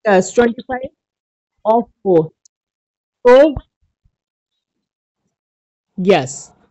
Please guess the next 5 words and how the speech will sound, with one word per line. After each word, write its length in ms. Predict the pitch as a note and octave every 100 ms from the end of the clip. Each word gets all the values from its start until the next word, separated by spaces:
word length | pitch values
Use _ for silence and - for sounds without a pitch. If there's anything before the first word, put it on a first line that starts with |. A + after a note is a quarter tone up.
| _
one 260 | F#3 A3+ A3
upon 300 | G3+ A3+ C4 -
four। 260 | - C3+ C3 _ _ _ _ _ _ _ _ _ _ _ _ _ _ _ _ _ _ _ _ _ _ _
बेटा, 240 | G3 A#3 E4+ - G#3+
आप, 180 | A3